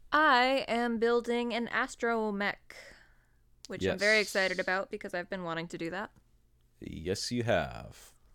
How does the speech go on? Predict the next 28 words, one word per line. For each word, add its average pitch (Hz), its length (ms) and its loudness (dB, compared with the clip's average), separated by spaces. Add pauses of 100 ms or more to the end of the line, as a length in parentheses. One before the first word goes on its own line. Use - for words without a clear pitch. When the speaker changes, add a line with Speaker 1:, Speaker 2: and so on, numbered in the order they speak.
(680)
Speaker 2:
You're 120 160 4
building 139 320 6
a 123 40 4
droid 110 480 10
at 92 160 6
Droid 107 280 4
Depot. 98 560 4 (560)
So - 180 -2
that 135 220 12
takes 151 300 8
us 127 220 10
to 120 240 4
pretty - 180 4
much 147 220 4
the 117 120 2
end 120 140 4
of 110 60 4
the 110 140 0
evening. 107 400 2 (240)
There 120 120 12
are 110 80 12
two 151 240 2
shows 127 300 10
for 110 180 4
T-, - 160 -6
Fantastic 110 800 2
this 98 320 0
night. 98 300 0